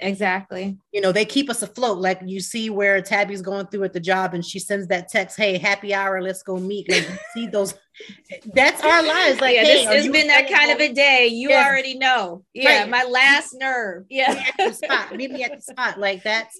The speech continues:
Speaker 2: a very normal response. But even in the spite of, despite of the fact that they have this very strong sisterhood and friendship, there's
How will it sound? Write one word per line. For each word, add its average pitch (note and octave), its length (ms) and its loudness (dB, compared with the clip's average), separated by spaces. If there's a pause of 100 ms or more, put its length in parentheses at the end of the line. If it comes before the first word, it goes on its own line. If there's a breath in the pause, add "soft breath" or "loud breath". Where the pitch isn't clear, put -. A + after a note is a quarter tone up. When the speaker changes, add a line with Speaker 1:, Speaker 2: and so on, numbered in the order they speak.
Speaker 2:
a G3 80 -2
very G#3+ 320 -4
normal G3 380 -6
response. F#3 520 -4
But F#3+ 220 -8
even A#3 260 -8
in G#3+ 120 -8
the G3 80 -8
spite G3+ 560 -4
of, F3+ 200 -12
despite G3 360 -4
of F3 120 -8
the G3 60 -4
fact F#3 200 -6
that F3 120 -10
they F#3 120 -6
have F#3 240 -6
this F3+ 200 -10
very G3+ 320 -2
strong F3+ 440 -8 (320 soft breath)
sisterhood G#3 520 -6
and F3 100 -8
friendship, A#3+ 480 -6
there's F#3 300 -6